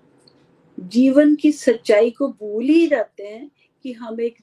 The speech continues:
जीवात्मा हैं। मन और इंद्रियों के पीछे भागना हमारे जीवन का पर्पस नहीं है।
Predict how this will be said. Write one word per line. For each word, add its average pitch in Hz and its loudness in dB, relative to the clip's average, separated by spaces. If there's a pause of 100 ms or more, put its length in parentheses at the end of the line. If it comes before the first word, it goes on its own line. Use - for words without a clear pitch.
जीवात्मा 202 -12
हैं। 302 -16 (400)
मन 226 -4
और 269 -2
इंद्रियों 240 -12
के 247 -14
पीछे 233 -12
भागना 196 -10
हमारे 190 -18
जीवन 185 -14
का 269 -12 (460)
पर्पस 202 -6
नहीं 190 -6
है। 147 -14